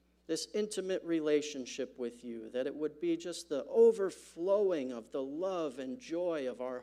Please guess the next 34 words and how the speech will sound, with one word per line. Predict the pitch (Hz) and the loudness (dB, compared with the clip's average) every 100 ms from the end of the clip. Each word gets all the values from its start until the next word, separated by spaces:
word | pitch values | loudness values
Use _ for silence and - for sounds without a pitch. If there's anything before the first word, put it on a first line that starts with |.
| - | -8
hearts | 175 139 - - - - _ | -4 -4 -6 -16 -18 -20 _
and | 120 135 | -6 -4
of | 143 | -2
our | 147 139 | -2 0
lives, | 131 131 127 120 107 - - - _ - | 0 -2 -2 -4 -10 -14 -16 -16 _ 0
that | 143 | 2
it | 135 | 4
would | 156 - | 2 0
pour | - - 226 220 208 | -10 8 10 10 8
out | 190 190 - | 2 0 -2
in | 180 | -4
our | 170 151 | -4 -6
speech, | - - - 147 - - - - - _ _ _ _ _ - | -8 -8 -2 -2 -4 -12 -16 -16 -18 _ _ _ _ _ -2
that | 175 175 | 0 6
this | 226 208 | 4 4
would | 196 | 0
be | 214 214 | 2 2
what | 214 208 | 4 4
we | 214 | 2
want | 180 165 214 220 - | 0 -4 -4 -4 -6
to | 170 | -8
talk | - 147 131 - - - _ _ - | -6 -2 -2 -4 -18 -20 _ _ -6
with | 175 165 | -4 -2
other | 156 135 | -2 -2
people | 117 - 120 113 101 | -4 -6 -8 -8 -12
about. | - - - - - - _ _ _ _ _ _ _ _ _ _ _ _ _ _ _ _ _ _ - - - | -14 -18 -20 -20 -20 -20 _ _ _ _ _ _ _ _ _ _ _ _ _ _ _ _ _ _ -20 -20 -4
Lord, | 131 143 143 | 2 2 4
your | 139 | 2
word | 135 143 143 | 6 4 4
says, | - 143 143 143 139 | 0 0 2 2 0
"Draw | - 131 139 151 | -4 2 4 4
near | 143 143 143 139 | 2 2 0 -2
to | 143 | -4
God, | 135 123 117 117 113 | -4 -4 -4 -6 -8